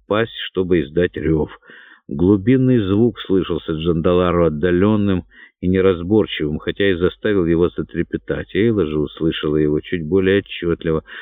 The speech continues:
Она неистово задрожала, как если бы эта дрожь разрывала её на части. Каштановая и рыжеватый мамонт надолго застыли. Длинные пряди шкуры самца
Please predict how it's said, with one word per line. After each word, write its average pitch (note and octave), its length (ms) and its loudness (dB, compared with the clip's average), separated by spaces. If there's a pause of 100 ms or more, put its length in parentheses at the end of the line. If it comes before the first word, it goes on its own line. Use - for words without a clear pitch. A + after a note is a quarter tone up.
(160)
Она F2 200 0
неистово F2+ 480 0
задрожала, E2+ 720 0
как D2+ 200 -10
если F2 260 -4
бы E2 120 0
эта D#2+ 180 -2
дрожь E2+ 400 -2 (300)
разрывала E2 600 2
её D#2 160 2
на E2 140 -2
части. - 500 -6
Каштановая F#2 840 -2 (340)
и D#2+ 80 -2
рыжеватый D#2+ 720 0
мамонт F2 500 -2
надолго F2 480 0
застыли. D#2+ 680 -2 (320)
Длинные F2+ 420 2
пряди F2+ 360 0
шкуры F2+ 420 -2
самца E2+ 560 -2